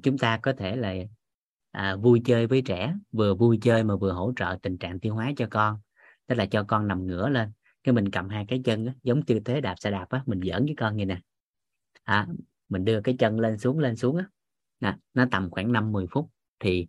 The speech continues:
cái nó, nó, nó cũng sẽ hỗ trợ cho cái tình trạng nhu động ruột của con hoạt động tốt, mà hỗ trợ thêm cho tiêu hóa. Thứ hai, đó là mình, à, nắm hai cái nắm tay lại,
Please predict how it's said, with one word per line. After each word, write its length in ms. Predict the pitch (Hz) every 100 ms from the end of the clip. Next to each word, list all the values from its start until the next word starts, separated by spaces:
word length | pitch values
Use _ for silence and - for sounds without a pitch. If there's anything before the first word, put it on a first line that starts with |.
| - _ _
cái 100 | 135
nó, 160 | 139 139
nó, 220 | 139 220 139
nó 140 | 147 143
cũng 160 | 104 110
sẽ 120 | 110
hỗ 300 | 107 90 123
trợ 240 | 101 85 98
cho 200 | 107 104
cái 120 | 123 127
tình 200 | 104 98
trạng 240 | 87 92
nhu 100 | 107
động 220 | 98 92
ruột 180 | 92 87
của 120 | -
con 200 | 113 113
hoạt 160 | 98 92
động 200 | 90 95
tốt, 220 | 113 156 - _
mà 120 | 98
hỗ 200 | 87 107
trợ 200 | 120 90 101
thêm 320 | 110 107 101
cho 400 | 104 101 101 101 -
tiêu 160 | 107
hóa. 240 | 101 113 165 - _ _ _ _ _ _ _ _ _ _ -
Thứ 120 | 135
hai, 340 | 123 107 98 - _ _ _
đó 80 | 135
là 140 | 120
mình, 320 | 95 95 87 87 _ _ _
à, 400 | 98 92 87 -
nắm 240 | 117 117 160
hai 200 | 127 104
cái 100 | 120
nắm 180 | 127 147
tay 220 | 107 104
lại, 240 | 90 90